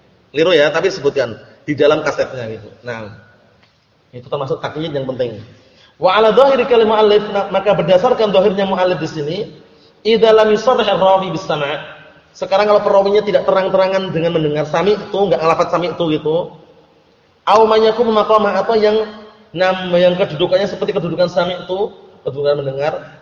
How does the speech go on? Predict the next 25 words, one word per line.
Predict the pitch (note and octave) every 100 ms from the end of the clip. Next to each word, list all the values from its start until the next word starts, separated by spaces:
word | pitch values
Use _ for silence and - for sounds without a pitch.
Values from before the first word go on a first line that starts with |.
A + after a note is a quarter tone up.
| -
falaisa | D3+ D#3+ E3+ -
bi | D3+ C#3+
muttasil, | C#3+ C#3 C3 C#3+ C3+
maka | C3+ C3 D3+ D#3
tidak | D3 C#3+
dikatakan | B2 C3 A#2 B2 B2+
muttasil. | B2 B2 A#2+ A2 A#2 A2+ G#2+ _ _ _ _ _ _ -
Kalau | B2+ A#2
dia | C3 B2+
cuman, | C3 C3 C3+ - - _ _
nah, | C3+ C3
tidak | C3 C#3+ C3+
menggunakan | C3 C3 C3+
sami | - D3+ F3+ -
itu, | G3 A3 A3+ - - - - - -
eh, | B2 D3 F3+ - - _ _ _ _
nam, | C3 C3+ D3 D#3+ D3 C#3
atau | D3+ D3+ D3 C3+ - -
tidak | D3 D3
menggunakan | D3 D#3 D#3+
lafaz-lafaz | D#3+ D#3 D#3 D#3 E3
yang | D#3 D3+
semakna | - D#3+ D#3 E3 D3
sami | E3 F#3+ E3+
itu | G#3+